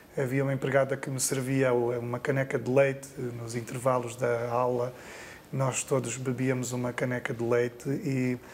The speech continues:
e ela servia-me uma caneca de leite a dizer: "Vamos alimentar o preto." E, e colocava sempre meia caneca, nunca me colocou a caneca cheia, como, como reação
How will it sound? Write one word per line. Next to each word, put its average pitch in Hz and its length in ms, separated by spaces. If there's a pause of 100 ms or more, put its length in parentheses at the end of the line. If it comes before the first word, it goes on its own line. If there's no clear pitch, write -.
(200)
e 156 40
ela 143 140
servia-me 143 440
uma 139 180
caneca 139 340
de 120 80
leite 139 240
a - 20
dizer: 127 280
"Vamos 147 340
alimentar 139 520
o 131 60
preto." 135 480 (840)
E, 135 300
e 185 120
colocava 143 520
sempre 175 400
meia 147 680
caneca, 139 480
nunca 160 280
me 139 220
colocou 131 380
a 127 60
caneca 127 500
cheia, 120 480 (640)
como, 127 500
como 120 540
reação 131 840